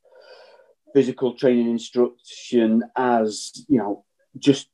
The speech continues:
their squad. He's just tell them what to do, shout and swear, and, and they'll crack on with it, um, which is true to a, to a certain extent. I wanted to know more about it. I wanted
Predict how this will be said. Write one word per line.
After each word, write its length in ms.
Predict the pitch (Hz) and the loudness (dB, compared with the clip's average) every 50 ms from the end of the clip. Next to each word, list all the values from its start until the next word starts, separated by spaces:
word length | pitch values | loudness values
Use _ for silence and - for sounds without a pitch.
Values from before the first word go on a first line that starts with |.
| _ _ _ _ _ _ _ - | _ _ _ _ _ _ _ 0
their 120 | 147 127 | 2 2
squad. 320 | - - - 147 131 113 113 | 2 2 0 0 0 0 0
He's 100 | 110 - | -6 -12
just 220 | 135 131 - - | -14 -16 -8 -2
tell 100 | 160 139 | 2 2
them 100 | 135 127 | 2 2
what 160 | 131 127 - - | 2 -4 -6 -8
to 60 | 113 | -2
do, 200 | 113 120 117 110 | -2 -2 -2 -2
shout 280 | - 139 131 123 117 | -2 -2 -2 -2 -2
and 100 | - - | -4 -10
swear, 360 | - - 123 120 117 113 110 110 | -12 -4 -2 2 2 4 2 2
and, 100 | 117 113 | 0 -4
and 140 | 117 110 | -6 -4
they'll 140 | 110 113 104 | -2 -2 -2
crack 320 | - - - 131 113 - - | -4 -4 -2 -2 -2 0 0
on 220 | - 131 131 127 120 | 0 2 2 2 2
with 160 | 110 101 90 | 0 0 -2
it, 260 | 87 82 85 - - _ _ _ _ _ _ _ _ _ - - | -4 -6 -6 -8 -10 _ _ _ _ _ _ _ _ _ -6 -2
um, 280 | 104 104 101 101 104 - _ _ _ _ _ _ - | 2 2 2 2 0 -8 _ _ _ _ _ _ -4
which 220 | 143 139 - - | -4 -4 -4 -6
is 100 | 120 - | -20 -14
true 240 | - - 160 147 135 | -6 0 0 0 0
to 240 | - - 131 117 113 | 0 -2 0 2 2
a, 120 | 113 110 - _ _ _ - | 2 2 0 _ _ _ -6
to 100 | 131 117 | -6 -6
a 40 | |
certain 380 | - - 156 156 151 135 104 107 | -4 0 2 4 4 4 2 0
extent. 580 | 101 - - - - - 85 80 90 - - - _ _ _ _ _ _ _ _ _ _ _ _ _ _ _ _ _ _ _ _ - | -8 -8 -12 -12 -4 -4 -2 -2 -2 -2 -4 -6 _ _ _ _ _ _ _ _ _ _ _ _ _ _ _ _ _ _ _ _ -4
I 180 | - 139 147 151 | 0 2 4 4
wanted 340 | 143 139 139 127 - 127 - | 4 2 -2 -2 -4 -10 -8
to 100 | - 135 | -4 -2
know 420 | 120 120 120 120 117 113 113 110 _ _ - 113 | 0 0 2 0 -2 -4 -6 -8 _ _ -8 -2
more 300 | 117 127 123 123 120 113 | 2 4 4 4 4 2
about 360 | 95 107 101 98 98 - 98 | 0 -2 -2 -2 -2 -2 -4
it. 100 | 101 - 110 | -4 -4 -2
I 160 | 113 120 123 | 0 0 0
wanted 340 | 120 113 107 - 107 - | -2 -2 -8 -10 -12 -16